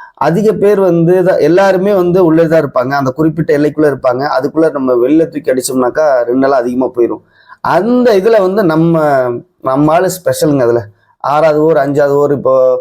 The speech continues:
ஐம்பது ஓவர் விளையாட்டுனாக்கா பத்து ஓவர் ஃபர்ஸ்ட் பவர் பிளே இருக்கும். அதுல எல்லாம் இவருக்கு ஓவர் கொடுப்பாங்க. அதே மாதிரி டி ட்வென்டில வந்து ஆறு ஓவருக்குள்ள பவர் பிளே இருக்கும். அந்த ஆறு ஓவருக்குள்ளேயே இவருக்கு ஓவர் கொடுப்பாங்க. ஆனா அதிக, அதிக ரன்னே கொடுக்க மாட்டாருங்க, கம்மியான ரன் தான் கொடுப்பாரு. அதுக்காக தான் அவர் கொடுப்பாங்க. அது,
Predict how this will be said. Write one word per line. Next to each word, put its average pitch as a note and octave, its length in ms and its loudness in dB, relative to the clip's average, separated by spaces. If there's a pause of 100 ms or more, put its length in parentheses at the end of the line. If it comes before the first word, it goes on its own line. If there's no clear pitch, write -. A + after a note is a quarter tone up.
(220)
ஐம்பது E3 380 2
ஓவர் D#3+ 180 2 (280)
விளையாட்டுனாக்கா C#3 640 0 (300)
பத்து C3 260 -4
ஓவர் D3+ 200 2
ஃபர்ஸ்ட் B2+ 320 -4
பவர் C3 260 -2
பிளே C3 140 0
இருக்கும். A#2 300 -2
அதுல D3+ 280 0
எல்லாம் D#3+ 260 0
இவருக்கு C#3 260 -2
ஓவர் C#3 260 0
கொடுப்பாங்க. B2 380 -2
அதே C3+ 300 0
மாதிரி D3+ 340 -2
டி E3+ 200 -2
ட்வென்டில D3 340 -2
வந்து C#3+ 100 0
ஆறு C#3 300 0 (300)
ஓவருக்குள்ள D3+ 400 -2
பவர் C3 300 -2
பிளே C3 120 -2
இருக்கும். B2+ 360 -4 (160)
அந்த C3 200 0
ஆறு F#3+ 340 2
ஓவருக்குள்ளேயே G3 720 2
இவருக்கு E3+ 360 0
ஓவர் E3 280 2
கொடுப்பாங்க. C3+ 380 -2 (520)
ஆனா C3+ 300 -2
அதிக, D3+ 260 0 (260)
அதிக D3 340 0
ரன்னே E3 180 0
கொடுக்க D3 240 -2
மாட்டாருங்க, C3 420 0
கம்மியான D3 340 0
ரன் C3+ 140 -2
தான் C#3 140 -2
கொடுப்பாரு. B2 300 -2
அதுக்காக C3 300 -2
தான் D3+ 120 0
அவர் B2 140 -4
கொடுப்பாங்க. B2 340 -4
அது, C#3+ 100 -2